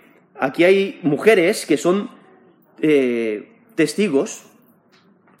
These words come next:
y, y por ello, si hubiera sido ficción esta historia, no hubieran usado mujeres como testigos. Y aquí vemos a estas mujeres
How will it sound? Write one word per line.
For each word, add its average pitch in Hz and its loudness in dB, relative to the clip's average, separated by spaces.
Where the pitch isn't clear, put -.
y, 190 -2
y 156 4
por 143 2
ello, 185 4
si 165 -2
hubiera 170 2
sido 196 2
ficción 214 -2
esta 170 -2
historia, 165 2
no 147 0
hubieran 202 0
usado 202 0
mujeres 180 -2
como 147 0
testigos. 147 -6
Y 143 2
aquí 170 0
vemos 180 2
a 135 2
estas 185 0
mujeres 165 -4